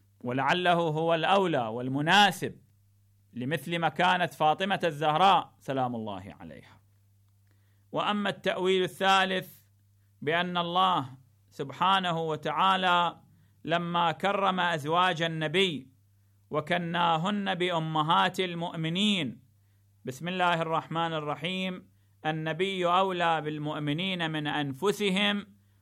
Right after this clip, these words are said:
وأزواجه أمهاتهم"، فكناها النبي بأم أبيها، إذا كانت كل امرأة من نساء النبي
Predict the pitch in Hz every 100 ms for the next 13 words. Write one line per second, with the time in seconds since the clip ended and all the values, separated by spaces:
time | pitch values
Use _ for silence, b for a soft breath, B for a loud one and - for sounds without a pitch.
0 | - 143 147 143 139 160 175 160 165 160
1 | 165 151 127 120 120 127 127 113 104 104
2 | - _ _ _ _ _ _ _ _ _
3 | 143 139 165 165 180 190 175 170 170 165
4 | 156 202 220 214 - _ _ - 147 190
5 | 196 185 180 165 151 196 202 175 170 151
6 | - _ _ _ _ _ _ _ _ -
7 | 151 175 180 170 180 185 185 175 - 185
8 | 185 185 180 190 180 185 175 175 175 175
9 | - 180 180 180 175 175 175 226 240 196